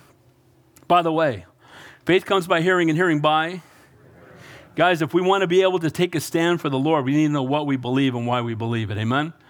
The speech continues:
They're wagging his, their fingers at the Lord. "He saved others, himself he cannot save." Verse thirty-two, "Let the Christ, the King of Israel, descend now from the cross, that we may see and believe." And even those who were crucified with him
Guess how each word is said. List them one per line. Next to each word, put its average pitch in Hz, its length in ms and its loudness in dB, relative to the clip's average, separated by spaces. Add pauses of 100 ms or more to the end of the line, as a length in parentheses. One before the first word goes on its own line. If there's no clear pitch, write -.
(320)
They're 180 100 2
wagging 165 480 0
his, 151 180 -2
their 147 220 0
fingers 143 500 0
at 135 140 -4
the 135 80 -2
Lord. 113 480 -2 (400)
"He 127 180 -2
saved 156 460 -2
others, 175 420 0
himself 143 460 -2
he 147 80 -2
cannot 156 440 -2
save." 151 680 -4 (560)
Verse 151 180 0
thirty-two, 135 640 -2
"Let 190 220 0
the 226 100 -6
Christ, 202 600 -4
the 156 80 -2
King 226 280 -2
of 165 120 0
Israel, 180 320 2
descend 240 440 -2
now 208 160 0
from 151 200 -4
the 120 100 -2
cross, - 640 -4 (440)
that 120 100 -2
we 185 100 4
may 190 160 4
see 220 340 -4
and 185 140 2
believe." 147 580 0
And 127 120 0
even 156 260 2
those 165 400 0
who 151 100 0
were 123 120 -2
crucified 147 580 -4
with 175 240 0
him 120 240 -2